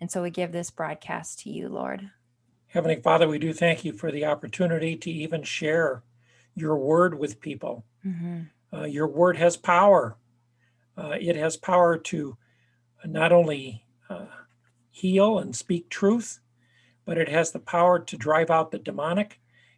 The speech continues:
Speaker 2: It has the power to restore relationships. It has the power to convict.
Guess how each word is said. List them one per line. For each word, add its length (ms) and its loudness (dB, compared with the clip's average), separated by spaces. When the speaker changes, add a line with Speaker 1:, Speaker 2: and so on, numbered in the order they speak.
Speaker 2:
It 140 -8
has 300 -4
the 160 -10
power 580 2
to 480 -8
restore 600 4
relationships. 1080 2
It 100 -8
has 300 -6
the 100 -12
power 540 4
to 200 -8
convict. 720 -2